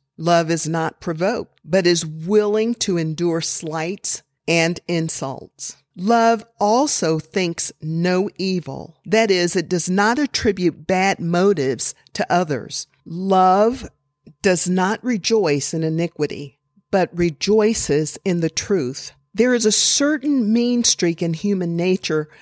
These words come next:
which takes pleasure in what is unrighteous,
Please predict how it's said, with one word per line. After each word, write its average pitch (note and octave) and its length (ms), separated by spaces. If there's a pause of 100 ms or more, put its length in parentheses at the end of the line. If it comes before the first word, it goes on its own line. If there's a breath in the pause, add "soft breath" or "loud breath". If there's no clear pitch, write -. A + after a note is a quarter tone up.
(140 loud breath)
which - 300
takes - 400
pleasure F#3+ 800 (420)
in F#3 160
what F#3 220
is F3 260
unrighteous, E3 1000